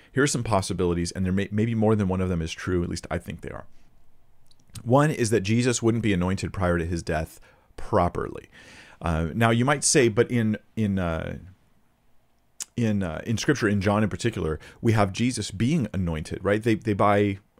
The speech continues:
um, Joseph of Arimathea and Nicodemus, they take Jesus off the cross. They put him in Joseph's tomb. And it says they ta-, they get seventy-five pounds of spices and wrap his body. So obviously there was some anointing type thing going on there.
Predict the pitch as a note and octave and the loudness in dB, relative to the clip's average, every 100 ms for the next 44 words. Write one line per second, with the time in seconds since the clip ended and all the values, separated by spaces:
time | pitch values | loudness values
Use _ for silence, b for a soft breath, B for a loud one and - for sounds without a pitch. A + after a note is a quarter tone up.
0 | - - - - G#2+ B2 - C3+ A#2+ A#2+ | -12 -10 -10 -6 2 2 2 -2 2 4
1 | A2 G2+ G2+ G#2+ F#2 F#2 - F2+ F#2+ G#2+ | 4 0 0 0 0 -2 -4 -2 -2 -2
2 | F#2 G2+ F2+ F#2+ E2+ D#2+ E2+ E2 - F2 | -4 -4 -4 -4 -4 -2 -4 -4 -2 -2
3 | C3+ - G#2+ G2+ A#2+ G#2 F#2+ F2 F2 - | -2 -6 -6 -2 0 2 0 0 -2 -4
4 | G2 - - F2+ C#3 - B B B A2+ | -10 -8 -6 -4 -6 -12 B B B -4
5 | A2 D3 C3+ B2+ A#2+ - A2 G#2+ - A#2 | -2 0 0 0 0 -2 -2 -2 0 0
6 | A#2+ A#2 G#2+ - A2+ A#2 G2 - G#2 C#3 | 0 0 -2 -2 -4 -4 -6 -8 -8 -8
7 | F#2+ F#2 D#2+ F2 - G2+ G#2 C3+ - - | -8 -6 -2 -2 -2 -4 -4 -6 -10 -18
8 | B B B B B - C3+ A2 G#2 E3+ | B B B B B -2 0 4 6 6
9 | A3+ A2+ F2+ D#2+ F2 E2 - F#2 - - | 4 -2 -4 -2 -4 -4 -4 -4 -6 -4
10 | F2 A#2+ F3+ G#2+ F2+ - B2 - G2+ F2+ | -2 -2 -2 -2 -2 -2 -4 -2 -4 -2
11 | F2+ E2+ E2+ C#3+ B2+ - - | -2 -2 -4 -4 -6 -8 -14